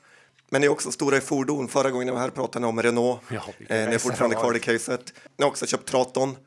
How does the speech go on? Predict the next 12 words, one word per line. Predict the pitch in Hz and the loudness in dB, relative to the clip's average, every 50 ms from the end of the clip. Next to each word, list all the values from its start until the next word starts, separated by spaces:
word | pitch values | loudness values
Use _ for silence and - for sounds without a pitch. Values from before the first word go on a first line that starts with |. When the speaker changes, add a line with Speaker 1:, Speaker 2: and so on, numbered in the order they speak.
| _ _ - | _ _ -4
Speaker 2:
Ja. | 123 123 - - - _ _ - 113 | -4 -4 -4 -4 -10 _ _ -4 -2
Speaker 1:
Eh, | 113 113 110 110 110 110 - _ _ _ _ _ _ _ - | 0 0 0 0 -2 -2 -4 _ _ _ _ _ _ _ -4
berätta | - 151 147 143 - 135 | 0 0 0 2 2 0
lite | 120 120 120 - 123 117 110 - _ | 0 0 0 -2 -6 -6 -6 -6 _
om | - 117 117 113 | -2 0 0 0
Speaker 2:
Ja. | - | 0
Speaker 1:
hur | 117 113 | 0 -2
ni | 113 113 | -4 -4
tänker | - 117 110 123 120 | -6 -8 -6 -4 -6
där. | 117 110 92 - _ - - | -6 -6 -8 -14 _ -14 -12
Speaker 2:
Jättebra. | 131 - - 117 110 110 117 117 | -12 -12 -12 -12 -10 -10 -10 -8
Så | 131 147 | -8 -10